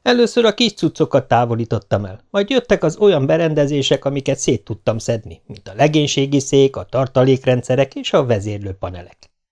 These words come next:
Semmit sem improvizálok. A nasa által küldött forgatókönyvet követem, amit úgy állítottak össze, hogy a lehető legkönnyebb dolgom legyen.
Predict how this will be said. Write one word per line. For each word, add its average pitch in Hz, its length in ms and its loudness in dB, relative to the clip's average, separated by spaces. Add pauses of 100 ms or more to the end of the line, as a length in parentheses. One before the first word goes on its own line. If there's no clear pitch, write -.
(880)
Semmit 208 380 2
sem 180 180 2
improvizálok. 143 920 0
A 185 100 -4
nasa 196 360 2
által 156 400 2
küldött 165 360 -2
forgatókönyvet 131 880 0
követem, 120 460 -2 (260)
amit 220 300 -2
úgy 214 180 0
állítottak 151 580 0
össze, 208 340 -4 (220)
hogy 214 160 0
a 214 40 2
lehető 147 420 4
legkönnyebb 117 500 0
dolgom 101 400 -6
legyen. 95 320 -14